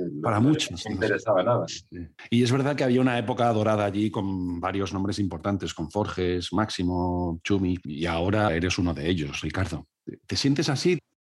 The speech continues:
Speaker 1: No, nunca me he sentido de esa forma. Yo sigo, eh, co-, o sea, he conocido a Mingote, he conocido a, a Forges, eh, a Máximo, a, a todos ellos, ¿no? Y,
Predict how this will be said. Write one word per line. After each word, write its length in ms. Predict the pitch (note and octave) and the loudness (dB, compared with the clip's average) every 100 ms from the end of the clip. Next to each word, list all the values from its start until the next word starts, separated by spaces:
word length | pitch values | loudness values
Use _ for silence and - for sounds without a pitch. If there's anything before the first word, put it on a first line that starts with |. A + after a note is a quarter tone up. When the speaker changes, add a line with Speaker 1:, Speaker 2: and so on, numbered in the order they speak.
| _ | _
Speaker 1:
No, 240 | F3 E3+ E3+ | -2 2 2
nunca 220 | F#3 G#3+ | 2 0
me 80 | G3 | 0
he 40 | |
sentido 880 | - C3 B2 C3 B2 A#2+ A2+ A2+ A2 | 0 2 4 6 6 6 4 4 2
de 80 | A2 | 0
esa 200 | A2+ G2 | 0 -2
forma. 320 | - G#2 G#2 | -2 0 2
Yo 340 | G#2 C3 D3 - - _ _ - | 2 4 2 0 -8 _ _ -8
sigo, 920 | - C#3 C#3+ D3 C#3+ B2+ A#2+ - - _ - | 0 2 4 6 6 6 4 2 -8 _ -14
eh, 140 | C3+ | -12
co-, 200 | - G#2+ G2+ | -6 -6 -6
o 40 | |
sea, 280 | F#2 G2 G2 - | 0 2 2 0
he 80 | A2+ | 0
conocido 560 | B2+ A#2+ - A#2 A2 | 2 2 2 2 4
a 40 | F#2+ | 2
Mingote, 520 | F#2+ F#2 B2 B2 B2 | 0 0 0 2 0
he 40 | A#2 | 0
conocido 580 | G2+ F#2+ G#2+ G#2+ G2+ | -2 -2 0 2 2
a, 460 | G2 F#2 F2 E2 E2 | 4 4 4 0 -6
a 20 | |
Forges, 680 | - B2 - A2+ A#2 - - _ - | -2 -2 -2 -4 -6 -10 -20 _ -6
eh, 400 | F#2 F#2 F2 - E2+ | -2 -2 -2 -6 -8
a 140 | E2 | -4
Máximo, 680 | F#2+ A2+ - G#2 G#2+ G#2 F#2 | -2 -2 -4 -6 -4 -2 0
a, 500 | E2 D#2 C#2+ C2 - _ _ _ _ _ | 0 -4 -10 -16 -20 _ _ _ _ _
a 120 | - F2 | -18 -10
todos 280 | G2+ F#2+ G#2 | -8 -6 -4
ellos, 280 | G2 F2+ | -4 -4
¿no? 140 | G#2 A#2+ - - - - - | -6 -10 -12 -16 -18 -20 -16
Y, 920 | - A2 A2 A2 A2 G#2+ G#2 G2+ F#2 | -6 -2 0 0 0 0 0 -2 -6